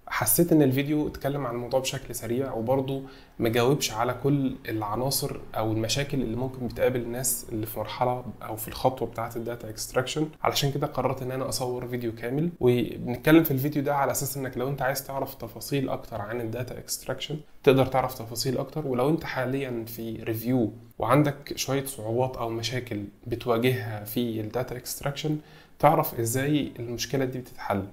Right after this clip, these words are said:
وكان الهدف من السلسله ان احنا نبسط المعلومات بشكل واضح، وفي نفس الوقت ما كنتش حابب ان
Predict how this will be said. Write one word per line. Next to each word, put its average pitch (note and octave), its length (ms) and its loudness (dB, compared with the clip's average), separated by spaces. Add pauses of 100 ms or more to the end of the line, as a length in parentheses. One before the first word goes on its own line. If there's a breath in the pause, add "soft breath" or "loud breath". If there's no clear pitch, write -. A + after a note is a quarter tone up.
(160)
وكان D#3+ 220 8
الهدف D#3+ 380 2
من C3+ 80 0
السلسله D3+ 480 0
ان C3+ 120 2
احنا C#3 340 -2
نبسط C3+ 560 -2
المعلومات A2+ 420 -4
بشكل B2 440 -4 (360)
واضح، B2+ 460 2 (440 loud breath)
وفي - 160 2
نفس E3 200 4
الوقت - 480 0
ما A#2+ 340 -2
كنتش D3+ 340 2
حابب D3 420 4
ان B2 220 0